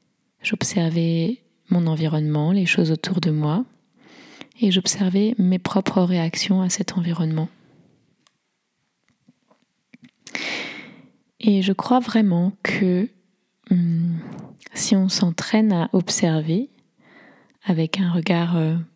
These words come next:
ouvert, curieux, neutre, eh bien, on accède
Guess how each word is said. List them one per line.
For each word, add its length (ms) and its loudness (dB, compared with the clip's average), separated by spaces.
ouvert, 640 0
curieux, 540 0
neutre, 680 -2
eh 80 0
bien, 320 2
on 100 2
accède 640 0